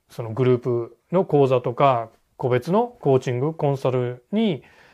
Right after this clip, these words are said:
こう、誘導するっていうやり方が一般的かなっていうふうに思います。ところがですね、個別面談に持ち込むまでがうまく仕組み化できてない人の共通点として、この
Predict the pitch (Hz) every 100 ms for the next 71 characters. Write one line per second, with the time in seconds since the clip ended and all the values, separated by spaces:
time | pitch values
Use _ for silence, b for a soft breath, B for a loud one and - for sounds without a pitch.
0 | b - 123 117 131 147 143 139 165 226
1 | 233 175 156 143 143 151 190 214 180 156
2 | - 143 135 131 147 175 247 220 170 170
3 | 254 254 220 139 - 156 131 120 104 -
4 | _ _ - 233 240 330 240 135 107 -
5 | 120 104 b - 269 311 320 - 302 302
6 | 302 285 240 208 196 202 220 170 196 247
7 | - 320 - - 330 311 269 214 247 226
8 | 190 240 240 190 139 220 226 190 170 214
9 | 160 - - 190 185 185 175 202 - 143
10 | 131 143 113 - _ _ - 202 196 175
11 | - 226 254 202 208 214 208 214 220 180
12 | 170 151 151 135 - 202 202 185 180 165
13 | 135